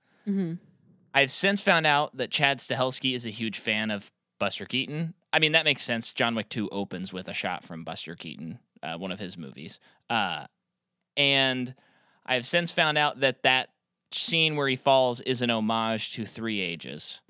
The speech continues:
Speaker 2: which doesn't necessarily make it better, but I did rewatch the John Wick shot, and I'm like, "Yeah, I don't have a problem with this. This is great."
Speaker 1: <laughs>
Speaker 2: So, uh,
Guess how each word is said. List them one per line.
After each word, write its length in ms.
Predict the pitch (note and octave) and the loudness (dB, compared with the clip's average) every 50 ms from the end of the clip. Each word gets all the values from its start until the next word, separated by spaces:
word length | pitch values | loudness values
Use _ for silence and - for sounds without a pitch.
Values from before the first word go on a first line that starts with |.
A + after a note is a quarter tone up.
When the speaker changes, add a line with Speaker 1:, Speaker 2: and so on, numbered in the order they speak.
| _ _ _ _ _ _ _ | _ _ _ _ _ _ _
Speaker 2:
which 220 | C3+ C#3+ - - | 2 2 2 6
doesn't 340 | - A#3+ A#3+ A#3 C#4 C4 G3+ | 6 4 6 4 2 0 2
necessarily 840 | G3 F#3+ E3+ - E3 C#3 - - B2+ B2+ D3 F#3 G#3+ G#3 G#3 G3+ F#3+ | 2 2 2 2 0 0 0 0 2 2 2 4 4 2 2 2 2
make 260 | E3+ E3 E3+ E3 - | 2 2 2 2 2
it 140 | E3 C3 B2 | 0 2 2
better, 320 | C3 B2 B2 C3 C3+ C#3 | 2 2 2 2 2 2
but 180 | C#3 - E3 D#3+ | 6 8 8 8
I 120 | E3 E3 | 8 6
did 200 | D#3 F3 G3+ G3+ | 4 4 2 2
rewatch 640 | E3 D3 D#3 E3 D#3+ C#3 C#3 C3 C#3+ D#3 - - E3 | 2 0 -2 0 0 2 2 2 2 0 -2 -2 0
the 100 | D3 C#3+ | 0 2
John 280 | C3+ C#3 C3+ C#3 C3+ C3 | 2 2 2 2 2 2
Wick 160 | C3 C3 C3 | 0 0 2
shot, 220 | - E3+ D#3+ D#3 | 2 4 4 4
and 80 | D3+ E3 | 2 0
I'm 80 | D#3+ D#3+ | -2 -2
like, 240 | D#3 D3+ D3 - _ E4+ | -2 -4 -4 -6 _ -6
"Yeah, 60 | E4+ | -2
I 80 | E4 | 0
don't 100 | D4 G#3+ | 2 2
have 100 | C#3 A2+ A2 | 2 2 0
a 60 | G2+ | -4
problem 300 | - - F#2 F2+ F2+ F#2 | -4 -2 -2 -2 -2 -4
with 140 | F#2+ G2 - | -4 -4 0
this. 180 | - - - - | 0 0 2 2
This 160 | F#3+ G3+ G3+ | 2 2 4
is 120 | C#4+ - F3+ | 2 2 2
great." 360 | G#3 A3 D#3 F#2+ - - - - | 2 2 2 0 -2 -6 -14 -20
Speaker 1:
<laughs> 40 | - - - - - - _ | -20 -20 -20 -20 -20 -16 _
Speaker 2:
So, 420 | - - - F#3 F#3 F3+ F3 E3+ D#3+ | 0 4 6 8 8 8 6 4 2
uh, 420 | - D#3 D3+ D3 C#3 C3+ B2+ - | 4 4 6 6 4 4 0 -2